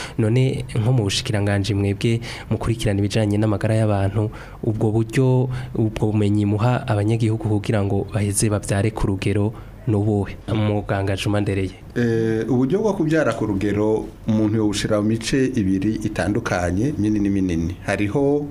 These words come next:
Speaker 2: uburyo bukoreshwa n'abahinga bize ivyo kuvura, hariho n'uburyo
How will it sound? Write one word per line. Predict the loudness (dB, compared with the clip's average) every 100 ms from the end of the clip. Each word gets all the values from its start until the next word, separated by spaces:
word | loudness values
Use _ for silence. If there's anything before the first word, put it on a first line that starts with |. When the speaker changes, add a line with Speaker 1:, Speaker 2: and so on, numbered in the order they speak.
| -12 -8
Speaker 2:
uburyo | -2 0 0 2 2 2 0 -6 -6
bukoreshwa | -2 0 2 0 0 -2 0 0 0 -4 -2
n'abahinga | 0 2 2 2 2
bize | 2 2 0 0 0 0
ivyo | 0 0 -2
kuvura, | -2 -2 0 0 0 -2 -4 -14 -14 -4
hariho | -2 0 2
n'uburyo | 2 2 0 0 0 0